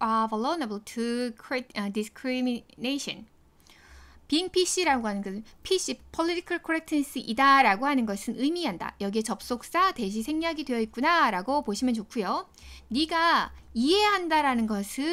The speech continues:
의미한다. 무엇을 이해해요? 다시 접속사, 대시 보이는데 understand의 목적으로 나온 거죠. Your action, 너의 행동이 affect, 영향을 끼쳐. 사람들한테 영향을 끼치는데 어떤 사람들한테 영향을 끼치는 거냐면요.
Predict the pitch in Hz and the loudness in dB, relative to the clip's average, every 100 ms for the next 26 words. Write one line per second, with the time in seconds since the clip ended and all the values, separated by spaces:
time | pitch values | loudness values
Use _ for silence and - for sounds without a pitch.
0 | 349 226 220 196 170 196 330 453 427 359 | 0 0 0 -2 -4 2 6 6 6 0
1 | 226 180 202 294 - - - 196 220 339 | 0 0 0 -2 -8 -6 -2 0 0 0
2 | 381 - 202 - 277 - - 320 392 415 | 0 -2 -4 -4 -8 -4 4 8 8 4
3 | - - - - 226 294 254 240 220 226 | -12 -20 -16 -4 -2 0 0 0 2 2
4 | 294 277 202 269 349 370 349 302 262 190 | 0 0 0 0 -2 -4 -4 -2 -2 -2
5 | 262 247 220 170 170 156 165 190 _ - | -2 -2 0 -2 -6 -10 -10 -14 _ -20
6 | - - - 233 311 320 392 - 202 208 | -20 -20 -12 -2 2 2 2 -4 -6 -2
7 | 233 330 370 381 311 254 247 - 214 269 | 0 0 -2 -6 0 2 2 0 -4 -6
8 | 269 202 233 269 247 - 156 - - _ | -4 -2 0 -2 -4 -6 -8 -10 -20 _
9 | _ _ - - 427 415 381 349 294 226 | _ _ -6 2 4 4 0 2 0 0
10 | 240 247 180 196 320 349 302 254 220 208 | -2 -2 -2 -2 -2 0 0 0 0 -2
11 | 190 208 190 175 196 214 226 226 226 202 | -4 -4 -4 -4 -4 -4 -4 -2 -2 -2
12 | 185 180 202 370 | -4 -4 -2 -2